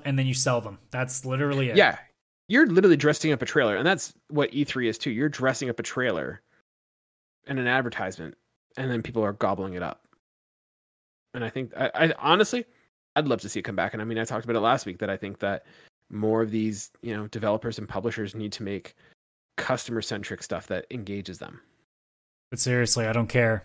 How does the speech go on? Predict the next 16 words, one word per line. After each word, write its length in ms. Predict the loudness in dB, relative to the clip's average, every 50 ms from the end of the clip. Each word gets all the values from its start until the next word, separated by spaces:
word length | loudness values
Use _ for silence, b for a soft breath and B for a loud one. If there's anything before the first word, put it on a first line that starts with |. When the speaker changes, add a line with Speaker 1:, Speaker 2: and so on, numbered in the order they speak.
| -4 0
Speaker 1:
Time 220 | 2 4 4 4
has 120 | 4 4 4
passed. 520 | 4 4 4 4 2 0 -2 -6 -6 -2
Bring 160 | 0 2 4
Kevin 260 | 4 4 4 4 4
Butler 260 | 2 0 -2 -2 -2 -2
back. 220 | -2 -4 -2 -2
Those 160 | -2 0 0
were 60 | 0
the 80 | -2 -2
best 240 | -2 -4 -4 -4 -4
commercials. 540 | -6 -8 -8 -8 -8 -8 -8 -8 -10 -12 -14 -18 _ _ _ _ _ _ _ -2
Speaker 2:
They 120 | -2 0 0
were 180 | -2 -6 -12 -18
the 80 | -18 -16
best 240 | -14 -14 -12 -12